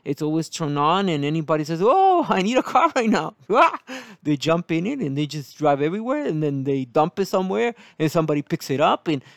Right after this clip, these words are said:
and that's how it is. I mean, I could guarantee you that the number of the United States is probably skewed, and we probably, it's probably around forty percent. We hack each other.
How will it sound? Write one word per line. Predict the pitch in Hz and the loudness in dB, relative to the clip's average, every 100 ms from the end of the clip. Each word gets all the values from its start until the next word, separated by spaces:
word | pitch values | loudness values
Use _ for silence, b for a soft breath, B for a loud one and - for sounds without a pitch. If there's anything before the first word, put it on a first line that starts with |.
| B | B
and | - 127 131 | -8 -6 -6
that's | 147 | -6
how | 143 123 | -6 -8
it | 220 | -10
is. | 294 _ - _ _ _ _ _ _ _ _ _ _ _ _ _ _ _ _ _ _ _ _ _ _ _ | -14 _ -20 _ _ _ _ _ _ _ _ _ _ _ _ _ _ _ _ _ _ _ _ _ _ _
I | 147 | 0
mean, | 156 139 - b b b _ _ _ _ _ _ _ _ _ _ _ _ | 0 0 -4 b b b _ _ _ _ _ _ _ _ _ _ _ _
I | 226 | -8
could | 226 196 | -6 0
guarantee | 202 202 190 - | 2 2 0 -6
you | 170 | -6
that | 156 143 147 | -2 -2 -2
the | 131 | -2
number | 143 170 185 | -2 -2 0
of | 165 123 | -2 -2
the | 123 | -6
United | 123 139 156 | -6 -8 -8
States | - 147 147 139 | -10 -10 -10 -14
is | - | -12
probably | - 135 135 | -6 -4 -4
skewed, | - - - 143 226 - - - | -10 -12 -16 -12 -12 -12 -18 -10
and | 143 135 | -8 -8
we | |
probably, | 143 214 240 233 | -6 -4 -4 -4
it's | 190 | -8
probably | - 262 | -6 -6
around | 240 208 190 175 | -4 -2 -4 -4
forty | 226 208 | -6 -6
percent. | 190 - 262 - _ _ _ _ _ _ _ _ _ _ _ _ _ _ _ _ _ _ 131 131 | -10 -10 -12 -16 _ _ _ _ _ _ _ _ _ _ _ _ _ _ _ _ _ _ -12 -2
We | 202 202 | 4 6
hack | 285 - | 4 0
each | - | -2
other. | 160 - | -2 -2